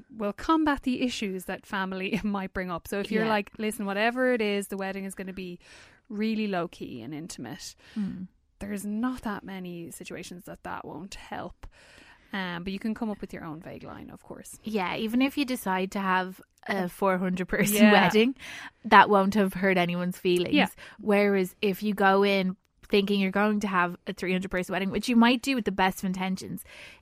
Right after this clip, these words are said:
Speaker 2: if when you price that up or when you start to plan that,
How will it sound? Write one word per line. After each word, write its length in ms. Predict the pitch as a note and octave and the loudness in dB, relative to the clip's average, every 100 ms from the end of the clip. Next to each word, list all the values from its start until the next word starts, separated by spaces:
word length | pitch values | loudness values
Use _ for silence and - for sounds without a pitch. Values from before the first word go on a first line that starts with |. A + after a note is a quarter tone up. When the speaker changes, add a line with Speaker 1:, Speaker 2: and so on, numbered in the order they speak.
| - | 2
Speaker 2:
if 260 | A3+ A3 A#3+ | 4 4 2
when 140 | A3 | 2
you 120 | G#3+ | 2
price 320 | G3 G3+ G3 | 0 0 0
that 140 | G3 G3 | -2 -4
up 200 | F#3+ G3+ | -4 -4
or 60 | |
when 120 | F#3+ F#3 | -4 -4
you 60 | |
start 280 | F#3 F#3 F#3+ | -4 -10 -12
to 60 | - | -12
plan 300 | F3+ E3+ F#3 | -8 -4 -2
that, 240 | F#3+ - | -4 -6